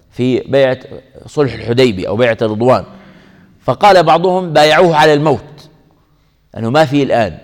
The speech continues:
إما أن يقدموا على أهل مكة فيقاتلوا فيموتوا، وإما أن يرجعوا، وهذا الرجوع فيه هكذا بدون صلح ولا فيه الذل والمهانة".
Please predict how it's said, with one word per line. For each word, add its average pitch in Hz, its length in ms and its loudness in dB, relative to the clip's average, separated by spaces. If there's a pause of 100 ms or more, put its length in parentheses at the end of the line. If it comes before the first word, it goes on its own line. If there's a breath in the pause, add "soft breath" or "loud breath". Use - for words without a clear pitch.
إما 139 360 0
أن 131 120 -4
يقدموا 147 600 -2 (380)
على 131 140 0
أهل 135 300 0
مكة 180 400 -4 (720)
فيقاتلوا 139 600 2
فيموتوا، 160 680 2 (1160)
وإما 202 720 2
أن 156 380 -4
يرجعوا، 156 600 2 (220)
وهذا 156 340 2
الرجوع 143 540 2 (160)
فيه 143 380 -2 (560)
هكذا 123 460 0
بدون 131 280 0
صلح 147 340 -2
ولا 139 400 2 (300 loud breath)
فيه 147 200 0
الذل 143 280 0
والمهانة". 123 560 -2